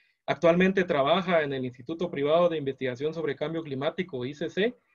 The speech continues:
y ha trabajado también durante, en I C C en investigaciones relacionadas al agroclima, a la variabilidad climática, eh, a la agrometeorología, a la meteorología y climatología, y también,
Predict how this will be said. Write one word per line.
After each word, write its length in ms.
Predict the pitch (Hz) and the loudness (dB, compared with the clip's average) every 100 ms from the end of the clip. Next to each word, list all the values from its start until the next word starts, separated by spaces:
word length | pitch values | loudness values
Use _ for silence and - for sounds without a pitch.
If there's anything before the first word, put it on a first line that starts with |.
| _ - _ _ _ _ _ _ | _ -20 _ _ _ _ _ _
y 380 | 190 220 240 - | -2 0 -2 2
ha 140 | 165 | 2
trabajado 580 | 165 190 165 160 165 185 | 4 4 4 4 4 4
también 500 | 180 143 143 175 190 | 0 -2 0 0 0
durante, 380 | 160 143 127 151 | 0 0 -2 -6
en 100 | 139 | -6
I 100 | 160 | -6
C 140 | 170 | -8
C 360 | 165 185 220 - - | -4 -2 -2 -6 -6
en 220 | 135 131 | -4 -4
investigaciones 880 | 135 131 139 131 127 156 185 180 - | -4 -4 -2 -2 0 2 4 2 -2
relacionadas 720 | 131 123 123 - 127 160 165 | -4 -4 -4 -4 0 0 0
al 100 | 147 | 0
agroclima, 720 | 127 113 - 175 202 185 180 _ | 0 -4 -4 -2 0 -2 -8 _
a 80 | 135 | -4
la 160 | 127 | -2
variabilidad 640 | 123 123 120 123 120 135 160 | -2 -4 -4 -4 -4 -4 -4
climática, 680 | 165 151 202 196 180 160 - _ _ _ _ | -4 -2 -2 -4 -8 -8 -10 _ _ _ _
eh, 380 | 147 131 123 123 | -6 -4 -2 -2
a 100 | 139 | 0
la 340 | 135 127 123 | 4 2 0
agrometeorología, 1200 | 127 139 143 139 127 127 123 117 113 - 220 240 - _ _ - _ - | -4 -4 -2 -2 -2 -4 -4 -4 -8 -4 -4 -4 -10 _ _ -20 _ -10
a 80 | 143 | -4
la 100 | 135 | -2
meteorología 680 | 131 127 131 120 120 147 196 | -2 -4 -4 -4 -6 0 0
y 80 | 185 | 0
climatología, 720 | 170 143 131 127 117 180 214 | -4 -8 -6 -8 -6 0 0
y 80 | 196 | 0
también, 440 | 151 139 170 214 | -4 -2 -2 -4